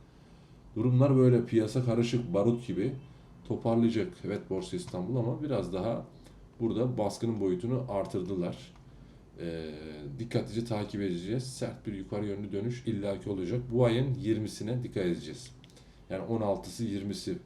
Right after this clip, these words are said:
aralığını grafikler gösteriyor, sıkışma alanları.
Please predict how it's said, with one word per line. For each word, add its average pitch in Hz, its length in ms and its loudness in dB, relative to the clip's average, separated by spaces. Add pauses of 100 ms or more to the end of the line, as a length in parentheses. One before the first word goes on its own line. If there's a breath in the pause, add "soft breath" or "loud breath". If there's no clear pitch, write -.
(240)
aralığını 90 460 0
grafikler 85 480 -4
gösteriyor, 82 560 -4
sıkışma - 440 -8
alanları. 82 420 -6